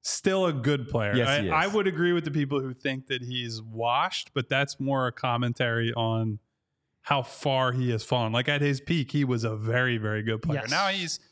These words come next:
Speaker 1: now he's a decent player. He's just not somebody that I think should be playing a high volume,
Speaker 3: No, if he plays
Speaker 1: high
Speaker 3: more than
Speaker 1: opportunity.
Speaker 3: twenty minutes, I would be really concerned.
Speaker 1: Yeah.
Speaker 3: Really
Speaker 2: Hall of Famer?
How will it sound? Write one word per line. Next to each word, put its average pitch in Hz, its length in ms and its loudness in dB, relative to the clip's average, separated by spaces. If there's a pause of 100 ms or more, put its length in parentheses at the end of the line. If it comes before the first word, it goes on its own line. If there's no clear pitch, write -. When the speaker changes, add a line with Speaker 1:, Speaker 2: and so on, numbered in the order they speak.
(240)
Speaker 1:
now 214 100 2
he's 220 200 2
a 180 100 4
decent 135 720 0
player. 104 440 -2 (300)
He's 135 200 2
just 139 260 0
not 151 320 2
somebody 127 500 2
that 113 220 0
I 131 280 0
think 117 480 -4 (360)
should 127 220 0
be 117 120 -4
playing 113 340 0
a 104 40 0
high 113 260 0
volume, 110 580 0
Speaker 3:
No, 170 280 0
if 185 180 0
he 277 100 2
plays 240 320 0
Speaker 1:
high 131 140 4
Speaker 3:
more 196 100 2
than 180 140 -2
Speaker 1:
opportunity. 131 260 -2
Speaker 3:
twenty 190 240 0
minutes, 170 440 -4
I 180 120 0
would 180 120 0
be 170 140 -4
really 151 300 -2
concerned. 127 560 -8
Speaker 1:
Yeah. - 180 -2 (800)
Speaker 3:
Really 170 100 4
Speaker 2:
Hall 110 120 2
of 110 60 -2
Famer? - 20 -12